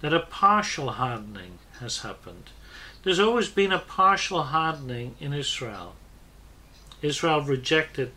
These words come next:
uh, the Lord himself, and they created wells of salvation that could not hold water.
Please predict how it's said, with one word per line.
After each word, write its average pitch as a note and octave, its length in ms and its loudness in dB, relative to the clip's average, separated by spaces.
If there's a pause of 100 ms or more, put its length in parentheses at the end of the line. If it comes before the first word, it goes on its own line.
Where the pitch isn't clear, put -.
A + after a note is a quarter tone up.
uh, B2 240 -4 (1300)
the B2+ 200 -6
Lord C3+ 300 4
himself, D3 680 2
and B2+ 360 -6
they C3 460 2
created C#3+ 640 -2
wells C#3+ 460 0
of C3 120 -6
salvation C#3+ 680 -2
that B2+ 180 -4
could E3 200 -2
not E3 180 -2
hold D3+ 320 -2
water. D#3 360 -2